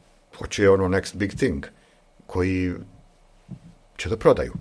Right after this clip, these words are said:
svojim korisnicima. Evo, bio sam baš prije petnaestak dana, na-, sam predavao na jednoj konferenciji velikoj u Njemačkoj, tu je bilo dosta, ovaj, predavača iz Microsofta koji, i baš me zanimalo, evo, šta su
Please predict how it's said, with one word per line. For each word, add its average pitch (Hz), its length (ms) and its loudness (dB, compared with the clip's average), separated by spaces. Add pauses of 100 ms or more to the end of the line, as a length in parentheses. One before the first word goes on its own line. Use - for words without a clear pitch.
(540)
svojim 90 260 -4
korisnicima. - 600 -4
Evo, 90 140 -2 (300)
bio 110 200 -2
sam 92 160 -6
baš 104 140 -2
prije 90 160 -6
petnaestak 98 400 -6
dana, 95 280 2
na-, 82 240 -4
sam 80 200 -8
predavao 87 380 -2
na 82 80 -4
jednoj 85 220 -4
konferenciji 90 520 -4
velikoj 82 340 -2
u 78 40 -4
Njemačkoj, 90 480 -2
tu 95 120 -4
je 85 60 -2
bilo 87 240 0
dosta, 82 260 -4 (520)
ovaj, - 240 -8
predavača 80 480 -4
iz 78 60 -6
Microsofta 82 500 -6
koji, - 260 -10
i 90 120 -12 (120)
baš 78 220 -6
me 80 60 -4
zanimalo, 78 420 -2
evo, 73 140 -4 (480)
šta - 220 -4
su - 140 -12